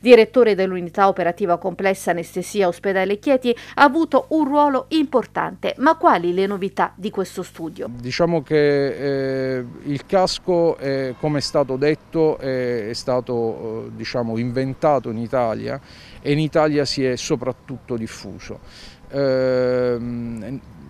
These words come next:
Speaker 2: c'è, ci sono stati in precedenza degli studi che hanno mostrato il potenziale interesse dell'uti-, utilizzo di questa interfaccia per, eh, dare un supporto respiratorio in maniera non invasiva, quindi senza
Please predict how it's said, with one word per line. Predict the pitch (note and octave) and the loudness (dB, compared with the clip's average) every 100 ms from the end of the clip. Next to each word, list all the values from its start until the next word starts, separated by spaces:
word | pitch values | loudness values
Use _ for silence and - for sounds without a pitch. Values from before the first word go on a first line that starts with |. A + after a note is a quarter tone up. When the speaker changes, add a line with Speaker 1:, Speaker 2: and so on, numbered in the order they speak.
| - | -10
Speaker 2:
c'è, | - F3 - | 0 2 0
ci | D3 E3+ | -4 -4
sono | D#3+ F3+ | -2 -2
stati | - A3 F#3+ | 0 2 2
in | E3 | 0
precedenza | C#3+ D3+ C#3 D#3+ F#3 - | -2 -4 -2 -2 -2 -2
degli | C#3+ C#3 | -2 -2
studi | - G#3+ D3+ | -6 -4 -4
che | C3 | -2
hanno | C3+ C3+ | -2 -2
mostrato | C#3+ - F#3+ E3 C3 | -6 -4 0 2 0
il | - | -4
potenziale | C#3 C3 C3 - E3+ C3+ | -4 -4 -4 0 2 2
interesse | B2 - C3+ D3 - - A#2+ A2+ - B2+ | -4 -2 2 2 0 -4 -4 -4 -4 -6
dell'uti-, | A#2+ A#2+ A#2 A2+ - - | -6 -4 -6 -10 -10 -16
utilizzo | B2+ A#2+ D#3 C3 | -12 -4 -4 -4
di | B2+ | -6
questa | A#2 C#3+ - C3 A#2+ - | -4 -4 -4 -4 -4 -4
interfaccia | C3+ B2 C3 - - C#3 - B2+ | -10 -4 -4 -2 0 0 0 -4
per, | G#2+ A#2+ | -2 -4
eh, | A2+ A#2 A2+ - B2 A#2+ A2 G#2+ A2 - - - - - - - | -4 -4 -4 -6 -4 -4 -6 -8 -10 -16 -20 -20 -20 -20 -20 -14
dare | B2+ D3+ D#3 C3 | -2 2 2 0
un | B2 | -6
supporto | - A2+ D3+ C#3+ - B2 | -8 -4 -2 -2 -2 -6
respiratorio | A#2+ - A#2+ A#2+ A2+ C3+ C3 A#2 | -6 -8 -4 -4 -2 -2 0 -2
in | A2+ | -6
maniera | A2+ B2 B2 | -6 -4 -4
non | A#2 C3 C#3 | -4 -2 -2
invasiva, | A#2+ B2 D3 A#2 | -2 -4 -2 -4
quindi | A2+ A#2 A2 | -4 -6 -6
senza | - E3 D3+ C#3 - B2+ | -2 0 0 -2 -4 -4